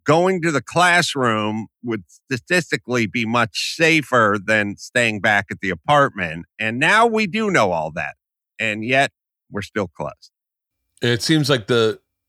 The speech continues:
Speaker 2: you know, when, when it was like, "Don't, don't wear a mask." And you were like, "Wait, why wouldn't you wear a mask?" And then like,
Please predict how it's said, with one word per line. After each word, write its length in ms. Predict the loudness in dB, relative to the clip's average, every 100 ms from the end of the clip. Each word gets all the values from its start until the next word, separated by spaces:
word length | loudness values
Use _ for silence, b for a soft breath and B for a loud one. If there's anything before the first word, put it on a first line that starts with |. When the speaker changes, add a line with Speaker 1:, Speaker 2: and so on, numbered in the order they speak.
| _
Speaker 2:
you 80 | -2
know, 140 | 0 0
when, 340 | 0 -4 -4
when 120 | -2
it 60 | 0
was 160 | 0
like, 260 | 0 -2 -4
"Don't, 340 | 0 0 0 2
don't 240 | 2 4
wear 140 | 4
a 60 | 4
mask." 600 | 2 0 -2 -6 -10 -12 -10
And 180 | -4 -2
you 60 |
were 80 | -2
like, 180 | -2 -2
"Wait, 160 | -2 -2
why 140 | -2
wouldn't 320 | 0 -2 -4
you 140 | -4 0
wear 140 | 0
a 40 | -2
mask?" 460 | -4 -4 -6 -6
And 100 | -2
then 140 | 0 0
like, 220 | -2